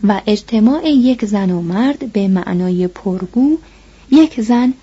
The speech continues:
با دو دهان به معنای ستیزه جو و اجتماع علائم زن و جارو و طوفان به معنای زوجه است. از جهاتی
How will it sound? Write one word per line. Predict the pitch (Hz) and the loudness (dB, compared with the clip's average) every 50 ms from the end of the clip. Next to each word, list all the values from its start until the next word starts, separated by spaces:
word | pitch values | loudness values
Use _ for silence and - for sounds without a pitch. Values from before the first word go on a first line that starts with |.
| - _ 208 | -20 _ -2
با | 190 202 196 190 | 0 0 0 0
دو | 190 214 208 202 | 2 2 2 2
دهان | 202 - 185 185 165 180 196 202 196 | 2 -2 -4 -4 -2 -2 -2 0 0
به | 190 202 190 | 0 0 2
معنای | 185 180 185 180 - 190 185 190 190 190 190 196 | 2 0 0 0 -2 -2 -2 0 0 0 0 -2
ستیزه | 196 - - 196 190 - 185 175 - - 170 170 | -4 -4 -8 -8 -4 -4 -6 -4 -2 -4 -4 -4
جو | - - 233 262 285 311 311 - - - - - | 0 0 0 2 2 0 -2 -6 -20 -20 -4 -2
و | 214 214 - - | -2 -2 2 0
اجتماع | 220 226 226 - 233 233 233 269 294 311 330 311 302 | 0 0 0 0 2 2 4 4 2 0 -2 -2 0
علائم | 277 240 214 202 190 - - 208 202 208 208 202 | 2 2 2 0 0 -2 -2 0 0 0 0 0
زن | 185 190 208 208 208 208 208 | 0 -2 -2 0 0 0 0
و | 202 202 202 190 | 0 -2 -2 -2
جارو | - 208 190 180 175 185 208 220 190 - - - - - - 185 | -2 -2 -2 0 0 2 2 2 2 0 -6 -20 -20 -8 -4 -2
و | 185 190 190 190 | -2 -2 -2 -4
طوفان | - - 208 196 - - 285 302 311 302 | -4 -4 -4 -4 -2 -2 -2 0 2 2
به | 226 226 202 | 2 2 2
معنای | 185 180 175 - - 175 175 175 175 175 175 180 180 | 2 0 -2 -2 -2 -2 -2 -2 -2 -2 -2 -2 -2
زوجه | 185 190 226 208 180 - - - - - | 0 2 0 0 0 -2 -8 -12 -12 -16
است. | - - - - - - _ _ - _ _ _ _ _ _ _ _ _ - _ _ _ _ - - _ - - - - - _ - _ - - - - - - - - - - - - _ - - - - - - - - - | -18 -18 -18 -20 -20 -20 _ _ -20 _ _ _ _ _ _ _ _ _ -20 _ _ _ _ -20 -20 _ -20 -20 -20 -20 -20 _ -20 _ -20 -20 -20 -20 -20 -20 -20 -20 -20 -20 -20 -20 _ -20 -20 -20 -20 -20 -20 -20 -8 -2
از | - 269 269 233 - | 2 2 2 2 0
جهاتی | - 262 254 269 277 269 - - 285 285 | -2 0 0 0 -2 -2 -2 -2 -2 -2